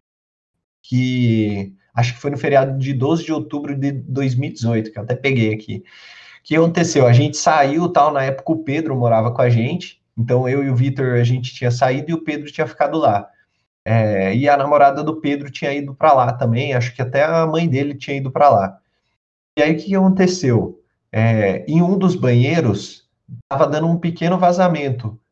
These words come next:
mas era coisa tipo assim, um, tipo um filete de água que tava escorrendo na, na privada. Isso fazia um barulho. E o vizinho de baixo escutou,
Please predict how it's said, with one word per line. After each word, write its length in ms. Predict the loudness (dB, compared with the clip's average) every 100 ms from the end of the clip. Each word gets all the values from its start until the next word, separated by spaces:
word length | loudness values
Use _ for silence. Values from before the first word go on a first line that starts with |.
| _
mas 260 | 0 2 4
era 180 | 2
coisa 380 | 2 0 0 0
tipo 220 | -4 -6 -6
assim, 640 | -2 0 0 -2 -6 -10 -12 _
um, 260 | -6 -6 -6
tipo 240 | -4 0
um 60 | 0
filete 540 | 0 2 2 0 0
de 140 | 4
água 300 | 4 4 0 0
que 60 |
tava 160 | 0 0
escorrendo 480 | -2 0 0 0 0
na, 400 | -2 -4 -6 -10 _ _ -10
na 260 | -6 -4
privada. 540 | -4 -4 2 2 2 -6 _ _ -6
Isso 280 | -6 -2 0
fazia 440 | 2 0 0 -2
um 200 | -2 0
barulho. 520 | 2 4 4 2 0 -8 _ _ _ _ -2
E 80 | 0
o 80 |
vizinho 340 | 2 0 -4 -4
de 80 | 0
baixo 380 | 2 2 0 -12
escutou, 680 | -10 -10 -6 -6 -6 -10